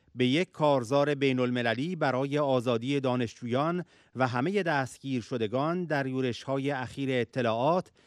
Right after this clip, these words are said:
و سپاه پاسداران فراخوان داد. خانم رجوی امروز بار دیگر از دبیر کل ملل متحد، کمیسر عالی حقوق بشر،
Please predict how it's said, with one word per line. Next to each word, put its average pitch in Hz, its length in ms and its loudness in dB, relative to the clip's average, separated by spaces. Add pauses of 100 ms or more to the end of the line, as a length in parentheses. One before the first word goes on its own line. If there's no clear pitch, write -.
(260)
و 123 160 2
سپاه 170 480 0
پاسداران 131 760 0
فراخوان 156 520 0
داد. 98 220 -2 (1300)
خانم 117 280 2
رجوی 127 520 2
امروز 156 600 0
بار 151 300 2
دیگر 147 500 0
از 147 220 -2
دبیر 127 340 -2
کل 180 380 -2
ملل 135 280 0
متحد، 120 600 -2 (440)
کمیسر 127 480 2
عالی 156 360 4
حقوق 131 440 -2
بشر، 135 520 -2